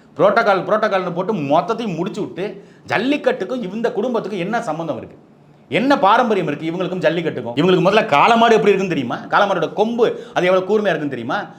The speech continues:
காளமாட்டுல பால் கறக்கலாம்னு நினைச்சிட்டு இருக்கிற குரூப் இந்த குரூப், அந்த குரூப்பை கொண்டு போய் முன்னிறுத்தி இவங்க தான் ஜல்லிக்கட்டுக்காக எல்லாத்தையும் செஞ்சாங்க. பாத்தீங்களா, திராவிட மாடல் ஆட்சி வந்த உடனே, அஹ், ஜல்லிக்கட்டை வந்து உலகம் ஃபேமஸ் ஆக்குறதுக்காக நாங்க வந்து, அஹ், கலைஞர்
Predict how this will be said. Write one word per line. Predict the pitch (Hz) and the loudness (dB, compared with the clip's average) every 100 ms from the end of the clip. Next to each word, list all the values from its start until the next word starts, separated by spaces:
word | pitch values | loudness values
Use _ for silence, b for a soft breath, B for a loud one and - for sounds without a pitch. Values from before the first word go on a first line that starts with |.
| B B - | B B 0
காளமாட்டுல | 147 220 220 202 185 175 | 4 4 4 2 0 0
பால் | 165 220 | 2 2
கறக்கலாம்னு | 220 202 202 208 | 2 0 0 -2
நினைச்சிட்டு | 190 196 175 | -4 -8 -8
இருக்கிற | 180 | -6
குரூப் | 170 190 208 | -4 -4 -4
இந்த | 196 | -6
குரூப், | 165 185 151 143 B B | -4 -4 -6 -10 B B
அந்த | 120 160 240 226 | 0 0 2 0
குரூப்பை | 220 226 | 0 -2
கொண்டு | 196 190 | -2 -4
போய் | 185 180 | -2 -2
முன்னிறுத்தி | 151 185 185 180 269 214 - | -2 -4 -6 -6 -10 -12 -8
இவங்க | 156 208 | -4 0
தான் | 202 | 0
ஜல்லிக்கட்டுக்காக | 127 170 220 233 262 | -2 -2 0 0 2
எல்லாத்தையும் | 247 220 233 196 | 2 0 -4 -6
செஞ்சாங்க. | 185 190 151 110 - B | -2 -2 0 -4 -6 B
பாத்தீங்களா, | 160 196 202 190 226 - B | -2 0 0 0 0 -4 B
திராவிட | 151 165 196 185 | 2 2 4 2
மாடல் | 175 165 | 0 2
ஆட்சி | 151 202 190 | 0 0 -6
வந்த | 165 190 | -8 -6
உடனே, | 175 - 151 135 233 - B | -6 -6 -6 -6 -6 -8 B
அஹ், | 147 120 | -8 -8
ஜல்லிக்கட்டை | 101 147 214 220 214 | -8 -6 -4 -4 -2
வந்து | 190 190 214 165 131 | -2 -2 -2 -2 -2
உலகம் | 170 233 214 180 | 0 0 -2 -6
ஃபேமஸ் | 175 208 220 180 | -4 -2 -2 0
ஆக்குறதுக்காக | 196 202 170 175 175 127 196 240 - B | -2 -2 -6 -4 -2 0 0 -2 -8 B
நாங்க | 165 165 | -4 -2
வந்து, | 202 185 202 B B | -4 -4 -6 B B
அஹ், | 147 120 | -4 -2
கலைஞர் | 151 214 220 180 | -2 -2 0 0